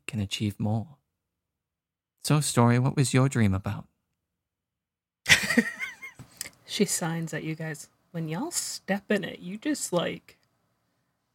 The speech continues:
Speaker 2: step in it. I just dreamt a phone.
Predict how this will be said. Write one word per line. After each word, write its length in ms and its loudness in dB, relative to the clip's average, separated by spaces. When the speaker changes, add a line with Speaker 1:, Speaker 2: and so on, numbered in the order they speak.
Speaker 2:
step 1200 -2
in 420 -2
it. 440 -4
I 140 8
just 220 0
dreamt 240 4
a 20 -6
phone. 540 0